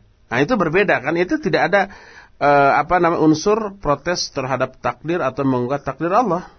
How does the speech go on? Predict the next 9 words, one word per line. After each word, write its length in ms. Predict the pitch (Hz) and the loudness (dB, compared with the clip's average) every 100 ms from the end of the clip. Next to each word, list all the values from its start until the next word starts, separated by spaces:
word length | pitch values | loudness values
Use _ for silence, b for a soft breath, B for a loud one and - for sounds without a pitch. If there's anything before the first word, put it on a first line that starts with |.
| B _ | B _
Maka 240 | 170 175 | -6 -4
tidak 320 | 269 226 202 202 | -2 0 2 2
apa-apa 320 | 202 196 175 | 0 -2 -4
kalau 160 | 160 | -6
seperti 480 | - 160 151 151 151 | -6 -10 -12 -10 -12
itu. 100 | - 151 _ - _ - _ _ | -14 -20 _ -20 _ -20 _ _
Ya. 300 | - 131 196 202 B B B B B B | -2 -2 -2 -8 B B B B B B
Itulah, 640 | - 170 175 180 240 226 220 | -2 0 4 4 2 0 -10
eh, 360 | - 151 151 | -4 0 0